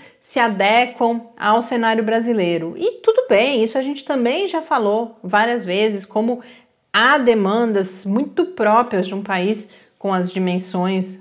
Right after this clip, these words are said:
ah, do Brasil, não só pela questão logística, mas mesmo a questão de custo. São muitas pessoas pra serem vacinadas. Então,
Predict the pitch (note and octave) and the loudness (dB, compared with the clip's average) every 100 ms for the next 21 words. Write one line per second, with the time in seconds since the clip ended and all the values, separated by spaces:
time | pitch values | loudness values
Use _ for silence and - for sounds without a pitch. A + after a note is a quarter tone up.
0 | - E3 D#3+ D#3+ E3+ E3 D3 D#3+ F3+ F#3+ | -12 -8 -6 -6 -4 -2 -4 -2 -2 0
1 | G#3+ G3+ E3 D#3+ F3 G#3 A3+ A3+ G#3 G#3+ | 2 2 2 -2 -2 0 -2 0 0 0
2 | - _ A3+ F#3 F#3 F#3+ F#3+ F#3 E3+ D#3 | -10 _ 0 0 -2 -6 -4 -2 -2 -4
3 | F3 A3 A#3 - - E3+ F3+ G3+ G#3+ G#3+ | 0 0 0 -4 -8 -6 -4 -4 -4 -6
4 | G#3 G#3 G#3+ G#3 - G3+ A#3+ A#3+ - D#3 | -6 -6 -6 -8 -4 -2 -2 -4 -10 -12
5 | - - _ - F#3+ F#3 F#3+ A#3+ D#4 D4+ | -16 -20 _ -8 -2 2 2 4 2 0
6 | C4+ - G#3+ G#3+ G3+ G3+ G3+ F3+ F#3 G3 | -4 -4 -6 -4 -2 -4 -6 -8 -6 -4
7 | F#3+ F#3+ F#3+ _ - F#3+ F#3 G#3 F#3 F#3+ | -4 -6 -14 _ -4 -2 -2 -2 -2 2
8 | A3 G#3 F3+ F3+ G#3 C#4 | 2 2 2 0 2 2